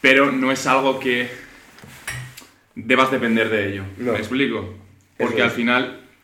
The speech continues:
Speaker 1: eh, si tú vas a competir, evidentemente, si no vas a competir y te da igual, pues, bueno, las puedes utilizar, pero las estás utilizando más que nada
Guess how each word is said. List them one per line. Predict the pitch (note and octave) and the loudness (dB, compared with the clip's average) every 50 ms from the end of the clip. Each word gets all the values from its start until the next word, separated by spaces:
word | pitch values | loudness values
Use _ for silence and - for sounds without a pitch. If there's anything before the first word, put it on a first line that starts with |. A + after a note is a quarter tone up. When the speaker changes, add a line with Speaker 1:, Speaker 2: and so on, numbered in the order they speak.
| - - _ _ _ _ _ | -20 -20 _ _ _ _ _
Speaker 1:
eh, | - - - B2 A#2+ A#2+ A#2+ A#2 | -14 -6 -2 0 2 2 2 2
si | - - C3 B2 A2 | 0 -2 -4 -2 -2
tú | B2+ A#2 | 0 0
vas | B2+ B2 - | 0 0 0
a | C3+ B2+ | -2 -2
competir, | B2+ A#2+ A2 A2 G#2+ A2+ B2 - - B2 | -2 -2 -2 -2 -2 -2 -4 -4 -2 -2
evidentemente, | A#2 A#2+ A#2 A2+ A#2 A#2 A2+ A2+ A#2 A2+ G#2+ G2+ | -2 0 -2 -2 -2 -4 -4 -4 -6 -6 -6 -8
si | F#2 - G2+ | -8 -10 -10
no | G2+ | -10
vas | G#2+ G#2+ A2 | -10 -10 -12
a | G#2+ | -12
competir | G#2+ G#2 G2+ G2+ G2 G2+ G#2+ G#2 G#2 | -14 -12 -12 -14 -12 -12 -12 -12 -12
y | G2 F#2 | -12 -10
te | F#2+ | -10
da | F#2+ F#2+ | -8 -8
igual, | F#2+ F#2 G2 G2+ G#2 G2 | -8 -8 -10 -12 -12 -12
pues, | F#2 F#2+ F#2 F#2 F#2 - - - _ _ _ - | -12 -14 -14 -14 -16 -18 -20 -20 _ _ _ -20
bueno, | - G2 - - F#2+ - | -18 -18 -18 -18 -20 -20
las | - A2 - | -20 -20 -16
puedes | - A2 A2 G#2+ | -14 -14 -12 -12
utilizar, | A2+ G#2 G#2+ G2+ G#2+ A2+ A#2 - - - - - _ | -8 -8 -8 -6 -4 -6 -6 -6 -10 -18 -20 -16 _
pero | - B2 A#2 | -4 -4 -4
las | A2+ | -4
estás | - C3 B2+ B2 | -4 -4 -4 -4
utilizando | B2+ A#2+ B2 A2 - A#2 A2+ A#2+ A#2 | -2 -4 -4 -4 -4 -6 -6 -6 -6
más | A#2 A2 - | -6 -8 -8
que | A2+ | -8
nada | A2 A2 A#2 | -6 -6 -6